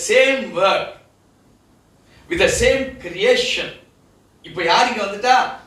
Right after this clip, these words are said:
பிதாவாகிய தேவன் இப்ப நமக்கு கற்றுத்தராரு. யார் மூலமாய் கற்றுத்தராரு? இவரை பின்பற்று. He is Christ. அவர்தான் அபிஷேகம் பண்ணப்பட்டவர். அவரை நீ பாரு.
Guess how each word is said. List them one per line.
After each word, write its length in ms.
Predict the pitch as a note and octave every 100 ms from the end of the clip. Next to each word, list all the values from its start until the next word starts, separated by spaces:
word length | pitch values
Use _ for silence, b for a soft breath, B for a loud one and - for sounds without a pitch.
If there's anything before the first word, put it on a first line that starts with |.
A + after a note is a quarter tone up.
| _ _
பிதாவாகிய 600 | D#3+ G#3+ E3+ F#3+ F3+ E3
தேவன் 260 | E3 E3+ E3
இப்ப 140 | D#3
நமக்கு 360 | C#3 C#3 C3+ -
கற்றுத்தராரு. 520 | - - B2+ - - - _ _ _ _ _ _ _ _ _ -
யார் 300 | A#2+ D#3 D#3+
மூலமாய் 380 | D#3 D#3 D3+
கற்றுத்தராரு? 720 | D3+ - D#3+ D#3+ F3+ A3+ A#3 - - - _ _
இவரை 320 | A2 C3+ C#3
பின்பற்று. 580 | B2+ A#2 G#2 - - - - _ _ _ _ _ _ _ _ _ - F#3
He 40 |
is 260 | F#3 D3 - -
Christ. 440 | C3+ C#3 - - -
அவர்தான் 640 | A#2+ C3+ E3 G#3 - - - _
அபிஷேகம் 720 | - D#3+ G3+ G3 G3+ F3+ -
பண்ணப்பட்டவர். 640 | - B2 A#2+ - - - _ _ _ B B
அவரை 460 | - - F3 A3 A3+
நீ 140 | G#3
பாரு. 380 | D#3+ C3+ B2 -